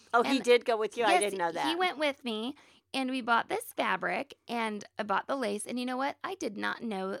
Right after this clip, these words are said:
Speaker 2: what the word for lace was when I was there.
Speaker 1: Oh,
Speaker 2: Now, I lived
Speaker 1: the
Speaker 2: in
Speaker 1: French.
Speaker 2: Paris, you know, for
Speaker 1: Yeah.
Speaker 2: a semester. I studied French,
Speaker 1: That
Speaker 2: you
Speaker 1: was,
Speaker 2: know.
Speaker 1: like, the third or fourth time you'd been
Speaker 2: And
Speaker 1: to
Speaker 2: yes,
Speaker 1: France.
Speaker 2: and I was like,
Speaker 1: Yeah.
Speaker 2: You know what?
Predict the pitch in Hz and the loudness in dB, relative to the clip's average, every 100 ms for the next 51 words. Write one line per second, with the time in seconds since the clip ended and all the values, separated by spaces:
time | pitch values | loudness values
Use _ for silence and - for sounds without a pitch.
0 | - 202 190 - 202 180 175 - 180 190 | -8 -6 -6 -6 -6 -4 -4 -6 -6 -4
1 | 285 - 175 147 107 - - - _ - | -4 -6 -6 -4 -6 -6 -4 -6 _ -20
2 | _ _ _ _ _ - 220 214 208 196 | _ _ _ _ _ -4 -2 0 0 -2
3 | 208 185 190 175 170 - - - 254 240 | -4 -2 2 2 0 -4 -14 -12 -6 -6
4 | - 247 285 269 294 320 294 285 277 302 | -2 -2 -2 -4 -2 0 0 2 0 -2
5 | 320 - - 233 269 269 175 247 247 240 | -4 -12 -12 -6 -4 -2 0 -2 -2 -4
6 | 208 226 - 262 262 269 - - _ _ | -2 -2 -4 -4 -4 -4 -10 -20 _ _
7 | _ - 208 208 - 226 247 - 220 240 | _ -4 -2 -4 -6 -4 -6 -4 -4 -4
8 | - - 220 226 214 214 190 185 - 185 | -8 -4 2 2 4 2 0 -4 -2 0
9 | 165 - 160 - 196 202 170 156 - 156 | -2 -4 -6 -4 -2 -2 -2 -4 -4 -4
10 | 156 208 269 262 170 - - 269 269 262 | -6 -2 0 2 2 0 -4 -4 -4 -6
11 | - 285 320 359 | -6 -6 -6 -10